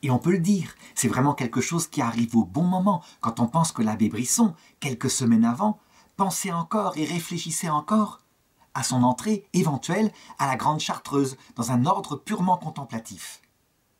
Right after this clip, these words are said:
Les œuvres des ouvrières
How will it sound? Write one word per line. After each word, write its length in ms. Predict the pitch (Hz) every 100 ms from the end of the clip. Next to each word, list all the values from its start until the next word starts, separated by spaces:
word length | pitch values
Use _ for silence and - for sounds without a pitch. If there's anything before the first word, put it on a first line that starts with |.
| _ _ _ _ _ _ _ _ _ - - - _ _ _ _ -
Les 260 | 123 117
œuvres 320 | 185 170 110 117
des 220 | 117 110
ouvrières 520 | 101 123 190 190 -